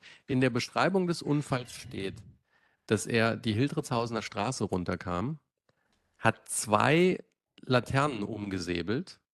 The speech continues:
ist über zwei Verkehrsinseln drüber,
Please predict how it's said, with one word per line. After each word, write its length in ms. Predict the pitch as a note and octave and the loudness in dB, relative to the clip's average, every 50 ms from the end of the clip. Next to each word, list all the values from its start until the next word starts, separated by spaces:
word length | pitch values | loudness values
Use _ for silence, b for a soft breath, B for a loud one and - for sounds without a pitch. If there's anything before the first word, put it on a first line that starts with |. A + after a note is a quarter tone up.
| _ _ _ _ _ _ _ _ | _ _ _ _ _ _ _ _
ist 160 | - B2 - - | -4 -4 -4 -2
über 260 | B2+ B2 B2 B2 - | -2 0 0 0 0
zwei 340 | - - - - - F3+ G3 | -2 -4 0 0 2 2 2
Verkehrsinseln 1000 | - - - - - - E3 E3+ F3+ F3 - - - G#2 G2+ F#2+ F#2+ G2 F#2+ F#2 | 0 -2 -4 -4 -2 -2 0 0 0 -2 -4 -6 -4 -2 -2 0 0 -2 -2 -2
drüber, 580 | - F#2+ - G2 F#2+ F#2 F#2 G#2 C#3 F#3+ G#3 | -2 0 2 2 2 4 4 2 2 2 0